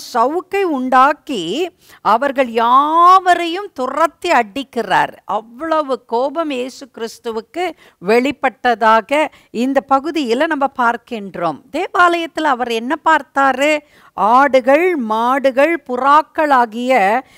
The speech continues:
இவைகளை விற்கிறவர்களையும், காசுக்காரர், அ, உட்கார்ந்திருக்கிறதையும் இயேசு கண்டாரு.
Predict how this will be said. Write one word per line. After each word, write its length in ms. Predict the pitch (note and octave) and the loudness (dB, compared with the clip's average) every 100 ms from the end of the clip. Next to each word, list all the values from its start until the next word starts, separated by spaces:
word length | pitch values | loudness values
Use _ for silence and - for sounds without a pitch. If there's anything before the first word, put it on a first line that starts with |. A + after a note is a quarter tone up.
| _ | _
இவைகளை 1120 | - C4+ B3+ F4 G4 D4+ E4+ D#4+ D#4 A3+ B3+ | -8 -6 2 2 2 2 2 4 4 2 -2
விற்கிறவர்களையும், 1300 | A3+ D4+ A4 _ G4 F4+ D#4 D4+ C#4 C#4 C4 B3 E4 G4+ _ _ _ | -8 -8 -8 _ -2 0 2 0 0 0 0 -2 -4 -6 _ _ _
காசுக்காரர், 1300 | - C#4 F4 - G#4 - - E4 E4 E4 D#4+ D4 C#4 | 2 2 2 -2 -10 -6 2 4 6 4 2 0 2
அ, 260 | A#3 G#3 - _ _ | 4 2 0 _ _
உட்கார்ந்திருக்கிறதையும் 1600 | G3 A3 C#4+ D4+ F4+ F#4 F#4 F#4 E4+ D#4+ - C#4+ B3 A#3+ C4 A4 A4+ | 0 0 0 -6 2 2 2 -2 -6 -6 -6 -4 -2 -4 -4 -6 -6
இயேசு 600 | D#4+ C4+ B3+ - A3 _ | -4 -4 -8 -14 -18 _
கண்டாரு. 640 | A3+ F#3+ F3 E3 C#3+ C#3 | -10 -8 -4 -4 -4 -8